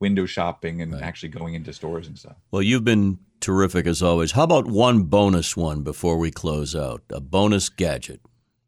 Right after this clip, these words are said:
Speaker 1: It's tough. I have, I have
Speaker 2: <laughs>
Speaker 1: several bonus gadgets. Um, I guess I would have to, boy, it's hard to choose. Um, I just got this one. This basically just looks like,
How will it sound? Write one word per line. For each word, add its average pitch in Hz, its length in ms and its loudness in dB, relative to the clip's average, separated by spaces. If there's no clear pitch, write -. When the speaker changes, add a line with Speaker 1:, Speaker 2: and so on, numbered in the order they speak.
Speaker 1:
It's 98 240 -6
tough. - 380 -4
I 98 140 0
have, 110 600 -2
I 160 40 4
have 135 280 0
Speaker 2:
<laughs> - 200 -8
Speaker 1:
several 123 300 2
bonus 98 340 0
gadgets. 92 760 -4
Um, 107 600 -2
I 104 100 0
guess 131 880 -2
I 107 120 0
would 104 120 0
have 123 300 -2
to, 113 100 -4
boy, 117 200 0
it's 85 120 -6
hard 98 180 -2
to 104 80 -6
choose. 87 540 -6
Um, 101 560 -2
I 107 140 2
just 127 600 -2
got 110 380 -2
this 131 320 0
one. 90 520 -6
This 127 380 -4
basically 131 480 -4
just 117 280 -6
looks 110 280 -6
like, 107 520 2